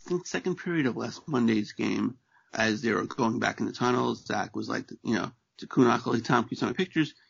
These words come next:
He's like, "Sure, after the game. Not a problem." He,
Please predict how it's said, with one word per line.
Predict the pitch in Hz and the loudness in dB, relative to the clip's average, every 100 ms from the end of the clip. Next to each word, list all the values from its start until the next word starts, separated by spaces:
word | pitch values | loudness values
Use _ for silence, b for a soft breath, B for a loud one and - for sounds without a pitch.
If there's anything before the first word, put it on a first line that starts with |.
| - | -4
He's | |
like, | 110 - | -2 0
"Sure, | - 120 | 2 2
after | 107 - | 2 -2
the | - | -4
game. | - - _ - | -6 -8 _ -6
Not | - | -4
a | - | -4
problem." | - - - - b b b | -4 -6 -8 -12 b b b
He, | _ - 123 117 113 110 | _ 0 4 6 6 4